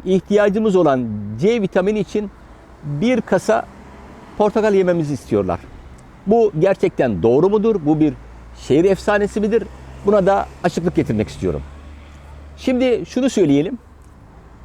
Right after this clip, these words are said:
Bu söyleyeceğim değerler yüz gram üzerinden. Bizim günlük yetmiş beş ile yüz miligram miktarında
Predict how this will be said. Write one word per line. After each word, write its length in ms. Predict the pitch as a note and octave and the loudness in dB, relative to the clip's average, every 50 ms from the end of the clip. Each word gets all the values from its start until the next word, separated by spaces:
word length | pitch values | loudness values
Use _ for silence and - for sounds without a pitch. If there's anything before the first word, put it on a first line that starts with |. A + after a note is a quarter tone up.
| - - - - - C3+ | -20 -20 -20 -18 -10 -4
Bu 300 | D3+ G3+ B3 B3+ B3+ A#3 | -2 0 2 2 2 0
söyleyeceğim 760 | - - - A#3 B3 A#3 B3 A#3 A3 F3 E3 G3+ F3 D#3+ C#3+ - - - - B2 C3 | 0 0 -2 -2 0 0 2 2 2 2 2 2 2 2 0 -4 -10 -12 -4 0 0
değerler 500 | G3 A#3 A#3 A3 G#3 G3 G3+ A3 B3 A#3 G3 - - - - E3+ | 2 2 2 2 2 2 2 0 0 -2 -6 -10 -16 -12 -6 -2
yüz 340 | F3+ G#3+ B3 A#3+ G3+ F#3+ | 0 2 2 2 2 2
gram 300 | F3 G3 G3 G3+ F#3+ F3 | 2 4 4 4 2 2
üzerinden. 520 | E3 A#2+ C3+ C3 A#2+ A2 G2+ G2 A#2 C3 D#3+ | 2 2 2 2 2 0 -2 -2 -2 0 0
Bizim 340 | A#3+ A3+ F#3+ G3 F#3+ F#3+ - - - - - - - - | 2 2 2 2 0 0 -4 -10 -20 -20 -20 -20 -14 -10
günlük 500 | G2 G2+ F#2+ D#3+ A3 A3 F#3+ E3 F#3+ G#3 - - - - - - - - _ _ _ _ - _ - | -6 0 2 4 4 4 4 2 0 -2 -6 -12 -20 -20 -20 -20 -20 -20 _ _ _ _ -20 _ -8
yetmiş 520 | D#3+ D3+ F#3+ A3 - - G#3 A#3 - - - | -2 0 0 0 0 -2 -4 -4 -4 -4 -2
beş 220 | C4 C4+ - - | -2 0 0 2
ile 280 | A3 B3+ - - - - _ - - _ _ _ _ - | 2 2 0 0 -4 -8 _ -20 -20 _ _ _ _ -4
yüz 280 | E3 G#3+ B3+ C4 G#3+ | 0 2 2 2 2
miligram 520 | G3 F#3+ F#3+ F#3 F3 D3+ D3+ D#3+ D3+ D3 - - _ _ _ _ _ _ _ _ _ _ - - - - - | 2 2 2 2 2 2 2 2 2 0 -2 -6 _ _ _ _ _ _ _ _ _ _ -20 -20 -20 -14 -6
miktarında 760 | C3+ E3 A#3+ A3 - - G#3+ G3 G3 G3 G3 G3+ G#3+ A3+ G3+ | -2 0 0 0 0 0 2 2 2 2 0 0 -2 -4 -4